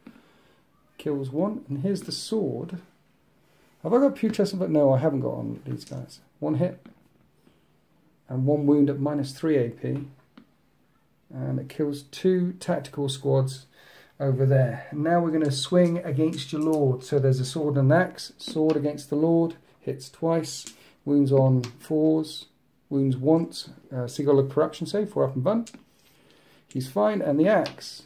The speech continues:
hits twice. Wounds on threes.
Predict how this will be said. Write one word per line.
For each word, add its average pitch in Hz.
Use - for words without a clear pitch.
hits 151
twice. 180
Wounds 160
on 135
threes. 185